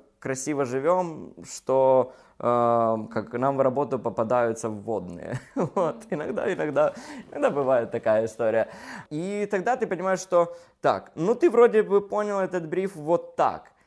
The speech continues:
Давай мы сейчас сделаем, сделаем подход, набросаем идей и посмотрим, что нам скажут.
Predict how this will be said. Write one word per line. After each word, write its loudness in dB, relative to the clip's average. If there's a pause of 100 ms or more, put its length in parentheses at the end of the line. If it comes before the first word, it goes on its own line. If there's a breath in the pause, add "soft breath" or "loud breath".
(300 soft breath)
Давай 2
мы -2
сейчас -2
сделаем, 0 (240)
сделаем 0
подход, -2
набросаем 0
идей -6 (340 soft breath)
и 0
посмотрим, 2
что 0
нам 0
скажут. -6